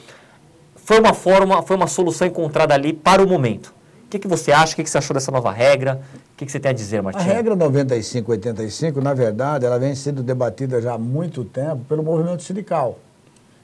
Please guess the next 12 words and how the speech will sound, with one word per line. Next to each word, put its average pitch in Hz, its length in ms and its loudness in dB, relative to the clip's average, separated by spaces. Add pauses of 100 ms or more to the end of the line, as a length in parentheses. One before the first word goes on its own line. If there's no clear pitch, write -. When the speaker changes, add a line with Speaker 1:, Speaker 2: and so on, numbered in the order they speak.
(180)
Speaker 2:
né, 110 220 -6
e 113 40 -6
pelos 120 300 -4
sindicatos 117 840 -6
e 107 40 -8
associações 127 680 -6
de 139 80 -4
aposentados 123 1080 -8
do 101 80 -10
Speaker 1:
Uhum. 107 60 -6
Speaker 2:
Brasil, 107 520 -6 (160)
né? 123 260 -8